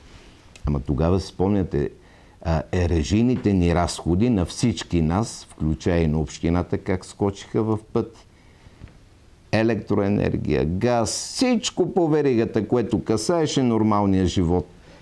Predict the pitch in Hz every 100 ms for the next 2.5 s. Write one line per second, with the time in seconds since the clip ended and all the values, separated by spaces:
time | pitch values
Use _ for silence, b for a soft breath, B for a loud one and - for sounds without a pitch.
0 | B - 95 92 95 90 80 - 90 80
1 | 80 71 87 92 95 - 80 78 78 -
2 | - 139 156 -